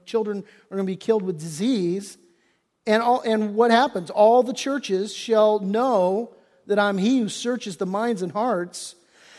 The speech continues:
<clears throat> and I will give to each one of you according to your work." So what, what Jesus says is, "Look, I'm not messing around.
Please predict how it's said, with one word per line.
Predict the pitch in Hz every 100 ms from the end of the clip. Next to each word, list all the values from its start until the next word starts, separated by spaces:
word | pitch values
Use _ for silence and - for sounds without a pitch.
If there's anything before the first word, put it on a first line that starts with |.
| -
<clears throat> | - - - -
and | 233 196
I | 220
will | 220
give | 185 208
to | 202
each | 214 -
one | 214 262
of | 196
you | 180 180
according | - 233 240 190
to | -
your | 180 190
work." | 262 254
So | -
what, | 214 208 - -
what | - 202
Jesus | 302 254 -
says | 285 254
is, | 214
"Look, | 220 247
I'm | 233 240 359
not | 320
messing | 240 233
around. | 214 226 320 208